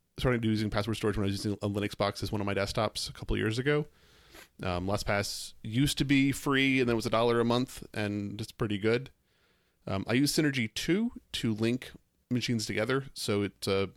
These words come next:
it's a software K V M that lets you use a single keyboard, mouse, trackpad, whatever, and do K V M-like stuff between machines. It syncs your copy and paste buffers, which is really nice. And so this way I can have one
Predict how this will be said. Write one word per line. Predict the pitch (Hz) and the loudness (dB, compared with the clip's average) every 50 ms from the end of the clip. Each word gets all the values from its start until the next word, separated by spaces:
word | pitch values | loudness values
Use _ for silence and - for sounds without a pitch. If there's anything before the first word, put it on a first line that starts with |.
| _ _ _ - | _ _ _ -14
it's | - - - | -10 -6 -4
a | - | 2
software | - 135 127 - 123 - | 2 2 2 2 -2 0
K | - 120 113 | 0 0 2
V | 110 110 107 | 2 4 2
M | 104 104 101 101 101 | 2 2 2 0 -2
that | 95 104 - | -4 -4 -4
lets | 107 107 - - | -4 -4 -4 -4
you | 110 110 | -2 -2
use | 107 104 | -2 -2
a | 101 | -2
single | - - 117 110 107 | -2 -2 -2 -2 -2
keyboard, | 104 - 117 104 104 104 101 101 98 101 - - | -2 -2 -4 -2 0 0 0 0 -2 -6 -10 -6
mouse, | 104 107 104 101 101 104 - - | -4 -2 -2 -2 -2 -4 -4 -6
trackpad, | - - 104 - - - 92 87 | -6 -6 -8 -6 -4 -4 -4 -2
whatever, | 98 101 95 92 92 95 92 87 - _ _ _ _ _ _ _ _ _ _ _ - | -2 -4 -4 -4 -4 -4 -6 -8 -10 _ _ _ _ _ _ _ _ _ _ _ -4
and | 101 95 95 95 98 95 95 92 90 90 - - - _ _ _ _ _ _ _ _ _ _ _ - | -4 -2 -2 -2 -2 -2 -4 -4 -6 -8 -10 -14 -20 _ _ _ _ _ _ _ _ _ _ _ -8
do | 113 107 110 104 101 104 101 | -2 0 2 2 2 2 0
K | - - 113 | 0 -2 0
V | 107 110 104 | 2 2 2
M-like | 104 104 98 98 95 - | 2 0 -2 -2 -2 -4
stuff | - - 101 95 - | -2 0 0 0 0
between | - - - 107 98 | 0 -2 -2 0 0
machines. | 95 95 - - 107 104 104 98 98 - - - _ _ | -2 -2 -2 -2 -2 -2 -2 -2 -4 -6 -10 -12 _ _
It | 113 110 | -4 -2
syncs | - - 110 - - | 0 -2 -2 -2 -2
your | - | -2
copy | - 107 - 104 101 | -4 -4 -2 -4 -6
and | - | -2
paste | - 139 143 - | 0 0 0 2
buffers, | - 135 127 - 131 127 | 0 0 0 0 -2 -2
which | 131 139 | -2 -2
is | 131 123 | 0 2
really | 127 127 123 120 | 2 2 2 2
nice. | 117 113 113 113 120 - - - - - - | 2 2 2 2 0 -2 -4 -6 -8 -6 -6
And | 110 101 | -6 -4
so | - 110 | -4 -4
this | 104 104 - | -4 -2 -2
way | 101 | -2
I | 95 | -2
can | - 104 | 0 -2
have | 101 92 110 | -4 -2 0
one | 120 120 120 117 113 | 0 2 2 0 0